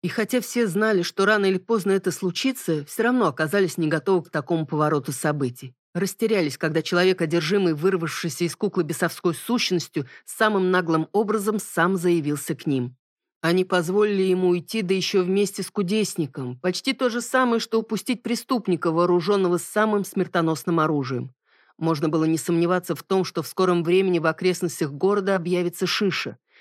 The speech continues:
Скорее всего, Алая Борода первым делом захочет вызволить из Худыни своих соратников, а может быть, обзаведется новыми.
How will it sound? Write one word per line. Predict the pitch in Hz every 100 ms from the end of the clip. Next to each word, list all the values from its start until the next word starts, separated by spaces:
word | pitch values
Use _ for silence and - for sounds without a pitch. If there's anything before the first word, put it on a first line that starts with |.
| - -
Скорее | - 202 247
всего, | - 226 240 -
Алая | 226 214
Борода | 196 202 202
первым | 226 220 202 190
делом | 185 214 190
захочет | 180 180 208 185
вызволить | 170 208 190 185 165 -
из | 175
Худыни | - 175 214 202
своих | - 196 190
соратников, | - 233 214 - 120 117 - _ _
а | 139
может | 156 208 226
быть, | 220 240
обзаведется | - 160 151 151 143 165 -
новыми. | 175 175 165 131 120